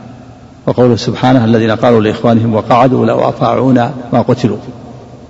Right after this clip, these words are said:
في الصحيح عن أبي هريرة رضي الله عنه أن النبي صلى، أن النبي صلى الله عليه وسلم قال: "احرص على ما ينفعك، واستعن بالله ولا تعجز، ولا تعجزن،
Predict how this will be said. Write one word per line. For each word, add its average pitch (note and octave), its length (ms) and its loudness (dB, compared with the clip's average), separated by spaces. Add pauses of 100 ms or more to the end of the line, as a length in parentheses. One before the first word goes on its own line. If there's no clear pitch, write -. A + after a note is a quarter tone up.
(520)
في A#2+ 60 -2
الصحيح A#2+ 420 2
عن A#2 60 4
أبي G#2+ 140 2
هريرة A2+ 300 2
رضي G#2+ 140 2
الله G#2 280 0
عنه C3 140 2 (640)
أن C3 60 0
النبي A2 300 2
صلى، A#2 380 -2
أن A#2+ 120 4
النبي G#2+ 300 2
صلى A2+ 200 0
الله G#2 140 2
عليه G#2 100 0
وسلم A2 300 0
قال: B2 200 0
"احرص B2+ 280 0
على A2+ 160 0
ما A2+ 100 -2
ينفعك، G#2+ 280 -2 (480)
واستعن B2 300 2
بالله A2+ 320 0
ولا A2+ 140 2
تعجز، A2+ 440 -2 (880)
ولا B2 240 2
تعجزن، A2 460 0